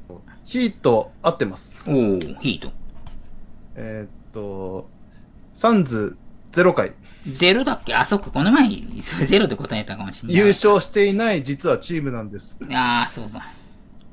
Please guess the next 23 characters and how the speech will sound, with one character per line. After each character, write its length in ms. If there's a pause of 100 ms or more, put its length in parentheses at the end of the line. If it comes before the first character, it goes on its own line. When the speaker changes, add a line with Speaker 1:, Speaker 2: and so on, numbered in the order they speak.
(300)
Speaker 2:
や 100
っ 40
ち 120
ゃ 60
っ 20
た。 100
Speaker 1:
え 20
ー、 40
そ 140
し 80
て、 540 (120)
ロ 140
ケ 80
ッ 100
ツ 120
は 80
入 120
っ 40
て 100
ま 120
す。 220
Speaker 2:
お 40
ー。 640